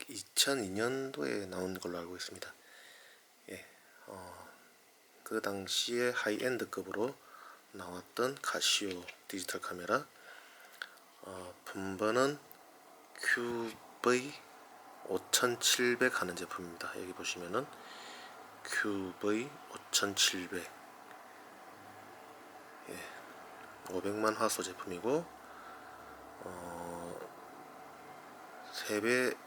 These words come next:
광학 세 배 줌까지 가능한 제품입니다.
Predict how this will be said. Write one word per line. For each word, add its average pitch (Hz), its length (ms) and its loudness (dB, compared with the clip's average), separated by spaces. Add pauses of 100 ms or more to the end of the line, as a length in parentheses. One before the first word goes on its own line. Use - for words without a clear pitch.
광학 107 380 4
세 - 200 8
배 120 160 8
줌까지 - 1800 0
가능한 95 380 2
제품입니다. 92 640 -4